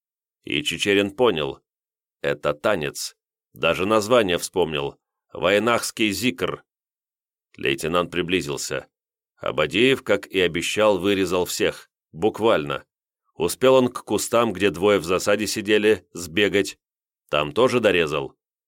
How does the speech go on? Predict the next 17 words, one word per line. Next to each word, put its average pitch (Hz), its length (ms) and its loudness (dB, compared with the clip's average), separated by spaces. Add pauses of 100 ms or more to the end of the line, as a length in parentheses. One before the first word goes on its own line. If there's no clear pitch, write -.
(120)
Вот 98 320 0
чёрт. - 540 -2 (500)
От - 240 -4
обилия 95 420 2
крови 95 320 2
даже 90 240 -2
немного 95 440 0
замутило. 90 720 -4 (540)
А 62 160 -4
надеялся 110 540 2
кого-нибудь 117 560 2
живым 101 360 2
взять. 78 400 -4 (640)
«Командир!» — 104 580 0 (560)
тронул 95 380 4
лейтенанта 90 540 0
Голубев. 78 580 -2